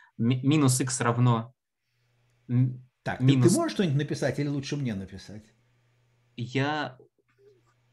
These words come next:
Speaker 2: Ну, давай я
Speaker 1: по-моему, я не,
Speaker 2: напишу.
Speaker 1: не умею
Speaker 2: Да.
Speaker 1: писать.
Speaker 2: Ну, хорошо. Т-, тогда, тогда скажи, что я должен писать.
Speaker 1: Ну, так, э, например, слева можно писать минус x равно минус а на b.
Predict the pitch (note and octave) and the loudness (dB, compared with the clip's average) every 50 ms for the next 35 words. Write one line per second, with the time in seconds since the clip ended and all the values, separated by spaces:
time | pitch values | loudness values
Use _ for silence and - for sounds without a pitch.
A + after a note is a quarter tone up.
0 | _ - - C#3 C3+ D3 C#3+ C3 A#2+ A#2+ C3+ D3 C#3+ C#3 C3+ C3 C3 C3 B2+ B2+ | _ -8 -6 -4 -2 -2 -2 -2 0 0 -2 0 0 0 2 2 2 4 4 6
1 | B2+ B2+ A#2+ G2+ F#2 F2+ F2 F2 - A#2 A2+ G2+ E2 D#2+ - - - - G2+ - | 6 6 4 2 0 -6 -12 -14 -12 -8 -6 -6 -6 -8 -10 -16 -18 -20 -20 -20
2 | _ _ - B2 C3 C3 C#3 D3 C#3 A#2+ - - F#2+ F#2+ - _ _ _ _ _ | _ _ -8 -8 -6 -6 -6 -8 -8 -10 -12 -12 -14 -16 -16 _ _ _ _ _
3 | _ _ - C3 C3 C3 C3 C3+ - - - C#3 C3+ B2+ C3+ C3 C3 B2+ - - | _ _ -18 -12 -6 -6 -6 -6 -6 -8 -10 -10 -8 -8 -6 -6 -8 -8 -8 -12
4 | - _ - B2+ B2 C3 B2+ - - - A#2+ F#2+ F#2 E2 F2+ E2+ E2+ F2 F#2 F#2 | -16 _ -10 -8 -8 -8 -8 -10 -8 -8 -6 -6 -8 -10 -12 -16 -18 -18 -18 -20
5 | F#2 - - - F#2+ - _ _ _ _ _ _ _ _ _ - B2+ C3+ C3 D3+ | -20 -20 -20 -20 -20 -20 _ _ _ _ _ _ _ _ _ -6 -4 0 0 0
6 | C3 - - B2+ A#2 A#2 A2 A2 G#2+ - - - _ _ _ _ _ _ _ _ | -2 -2 -4 -4 -2 0 0 0 -2 -4 -8 -12 _ _ _ _ _ _ _ _
7 | _ _ _ - B2 A#2 A#2 C#3 C3 C3 B2 B2+ - C#3 D3 C3+ B2 A#2+ A#2 A#2 | _ _ _ -6 -6 -4 0 2 2 2 2 2 2 2 2 2 2 2 2 0
8 | B2 A#2+ - - A#2+ A#2+ - B2+ B2 B2 B2 A#2+ - - B2 B2 - - A2+ A2 | -2 -4 -4 -4 -6 -4 -2 0 2 2 2 2 0 -6 -10 -10 -10 -8 -8 -6
9 | A2+ A#2 A#2 A2+ A2+ A2 G#2+ G#2 - - G#2+ G2+ G2+ G2+ G#2 C3+ F3+ G3+ - | -4 -4 -4 -4 -4 -4 -6 -6 -6 -6 -4 -4 -4 -4 -4 -4 -6 -6 -8